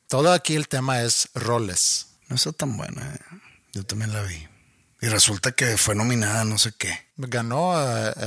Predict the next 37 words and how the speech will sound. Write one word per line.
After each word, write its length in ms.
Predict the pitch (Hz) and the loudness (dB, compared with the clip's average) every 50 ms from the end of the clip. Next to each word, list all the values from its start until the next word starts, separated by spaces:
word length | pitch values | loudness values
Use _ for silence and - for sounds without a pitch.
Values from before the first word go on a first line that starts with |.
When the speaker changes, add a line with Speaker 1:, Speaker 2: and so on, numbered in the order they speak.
| 110 107 107 107 | -4 -4 -4 -4
Speaker 1:
el, 320 | 104 104 104 101 101 - - 110 | -4 -4 -4 -6 -6 -8 -8 -8
la 140 | 110 107 104 | -8 -8 -8
Palma, 580 | - _ _ - 117 120 131 147 160 175 190 - | -10 _ _ -4 -4 -2 -2 -4 -4 -6 -6 -4
¿se 100 | - - 127 | -4 -4 -4
llama? 240 | 123 139 165 190 202 | -4 -6 -6 -8 -6
De 120 | - 120 | -4 -4
Oro. 260 | 117 120 139 175 202 - _ _ _ _ _ | -2 -2 -2 -4 -6 -10 _ _ _ _ _
Speaker 2:
Pero 280 | - - 104 101 95 98 | -8 -6 -4 -4 -4 -2
vi 280 | 101 104 98 101 98 | -2 -2 -2 -2 -4
que, 120 | - - 117 120 123 117 110 104 104 | -4 -2 0 0 0 0 0 -2 -4
de, 220 | 101 104 107 - - _ _ _ _ - - | -4 -6 -8 -8 -10 _ _ _ _ -12 -4
de 180 | 98 104 101 | 0 0 0
hecho, 380 | 98 - - 156 156 139 - - - | 2 2 4 4 4 2 0 -2 -2
el 200 | 113 113 107 101 | 0 0 2 2
día 160 | 110 110 107 | 2 2 2
que 160 | - - 165 | 0 0 -2
la 80 | 170 147 | -2 -2
acabé, 500 | - - 104 104 101 98 98 - 170 - _ - - | -2 -4 -4 -4 -2 -2 -4 -4 -6 -8 _ -16 -4
sin 380 | - - - - - 120 117 110 | 0 4 4 4 4 4 4 6
saber 800 | - - - 113 107 107 104 104 104 107 117 135 156 180 - - _ _ _ _ _ _ _ _ _ _ _ _ _ | 6 6 6 6 4 4 4 4 4 4 4 4 2 -2 -4 -8 _ _ _ _ _ _ _ _ _ _ _ _ _
que 120 | - 107 | 2 4
estaba 340 | - - - 104 104 113 123 | 4 4 4 4 4 4 4
siendo 240 | 131 127 131 139 139 | 4 4 2 0 0
considerada 560 | 151 143 - - 110 101 98 98 104 120 - | 2 2 2 2 2 2 2 2 0 0 0
para 280 | 131 113 101 98 - | 0 0 -2 -2 -4
premios, 680 | _ 101 101 98 98 104 120 151 170 - - - - - _ - | _ -4 -2 -2 -2 -2 -2 -2 -2 -2 -2 -2 -4 -8 _ -10
Speaker 1:
Ujú. 260 | 107 107 113 123 139 - - _ _ _ _ _ _ - - | -10 -8 -10 -10 -14 -18 -20 _ _ _ _ _ _ -18 -12
Speaker 2:
me 140 | - 98 98 | -8 -4 -4
enteré 300 | 95 92 - 98 95 95 | -4 -4 -4 -4 -4 -4
que 120 | - 120 | -2 -2
la 60 | 131 143 | 0 0
nominaron 500 | 143 135 123 110 101 98 104 123 135 135 | 2 0 0 0 0 0 0 0 0 0
a 680 | 131 123 117 110 104 104 104 101 101 98 95 95 - - - _ _ _ _ _ _ _ _ _ | 0 0 0 -2 -2 -4 -6 -8 -8 -10 -10 -12 -14 -16 -18 _ _ _ _ _ _ _ _ _
Speaker 1:
Golden 380 | - 113 - 110 107 110 117 110 | -10 -6 -4 -2 -2 -2 -2 -2
Globe. 280 | 104 107 139 180 185 - 123 | -2 0 -2 -2 -4 -4 -2
Speaker 2:
Golden 380 | 123 117 117 113 113 120 120 | 0 2 2 2 2 0 -2
Globe 260 | 110 107 101 - - | -2 -2 -4 -6 -6